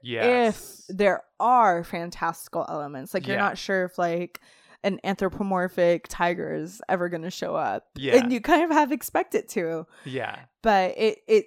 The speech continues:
Speaker 2: it was one of the most sharp scripts I had ever seen on screen. It was beautiful, poetic. I, I can't talk highly enough about this film. What did
Speaker 1: It,
Speaker 2: you think
Speaker 1: well,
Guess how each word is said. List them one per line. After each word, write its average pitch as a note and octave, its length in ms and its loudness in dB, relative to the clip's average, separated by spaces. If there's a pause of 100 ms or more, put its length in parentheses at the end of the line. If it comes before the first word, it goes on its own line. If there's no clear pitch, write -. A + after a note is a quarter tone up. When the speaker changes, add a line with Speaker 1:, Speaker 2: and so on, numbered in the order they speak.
Speaker 2:
it A3 140 2
was B3 180 -6
one B3+ 140 0
of B3+ 100 0
the A#3+ 80 0
most G#3 260 -2
sharp A3 680 2
scripts - 840 -8
I F#3 180 4
had F#3 600 2
ever F#3 220 -4
seen F#3 300 -10
on F3+ 180 -4
screen. F3+ 760 -8
It - 280 -4
was E3+ 560 0 (140)
beautiful, F#3 880 2
poetic. F3+ 920 0 (520)
I, F#3 380 6
I G3 80 0
can't F#3 680 -6
talk E3 460 -6 (100)
highly D#3 520 -6
enough C#3+ 320 -12
about D3+ 320 -8
this - 240 -12
film. - 500 -12
What D4 140 8
did C4+ 160 -2
Speaker 1:
It, - 20 4
Speaker 2:
you G4+ 120 4
think A3+ 160 -2
Speaker 1:
well, D#3+ 100 6